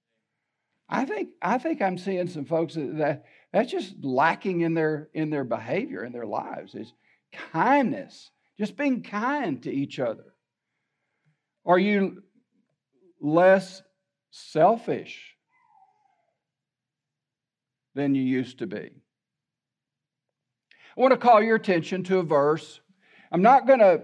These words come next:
you know, normally when I would go to, uh, Philippians two, you know, we've all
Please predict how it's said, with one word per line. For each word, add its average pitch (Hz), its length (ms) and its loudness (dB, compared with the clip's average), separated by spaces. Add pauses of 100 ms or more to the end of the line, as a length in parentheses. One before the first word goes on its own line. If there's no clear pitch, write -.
(100)
you 214 200 0
know, 196 480 4
normally 226 480 4
when 220 180 2
I 208 120 6
would 175 420 0
go 190 240 6
to, 185 260 0 (240)
uh, 147 280 2 (120)
Philippians 190 520 2
two, 202 500 2 (1400)
you 208 140 2
know, 208 180 6
we've 190 340 2
all 185 640 6